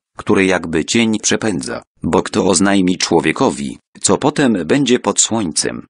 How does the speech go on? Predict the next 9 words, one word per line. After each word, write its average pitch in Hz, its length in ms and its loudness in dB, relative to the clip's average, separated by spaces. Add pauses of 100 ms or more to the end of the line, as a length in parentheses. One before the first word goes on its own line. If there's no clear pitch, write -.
(140)
Praktyczne 110 600 0
zastosowanie 92 880 0
mądrości. 85 720 -2 (760)
Człowiek 123 480 2
mądry 117 360 0
patrzy 117 440 0
na 85 140 2
życie 98 360 0
poważnie. 65 600 -2